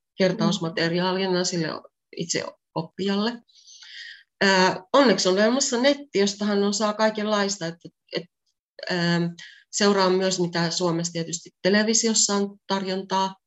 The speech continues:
jota voi suositella, ää, videoita, artikkeleja. Äm, et erilaisten artikkelien lukeminen on musta ollut myös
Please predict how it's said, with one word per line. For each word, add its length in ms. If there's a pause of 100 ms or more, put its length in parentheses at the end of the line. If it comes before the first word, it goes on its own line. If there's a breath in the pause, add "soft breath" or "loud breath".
(320)
jota 220
voi 160
suositella, 800 (580)
ää, 440 (1040)
videoita, 600
artikkeleja. 880 (1000)
Äm, 680 (720)
et 120
erilaisten 640
artikkelien 580
lukeminen 440
on 80
musta 360
ollut 260
myös 460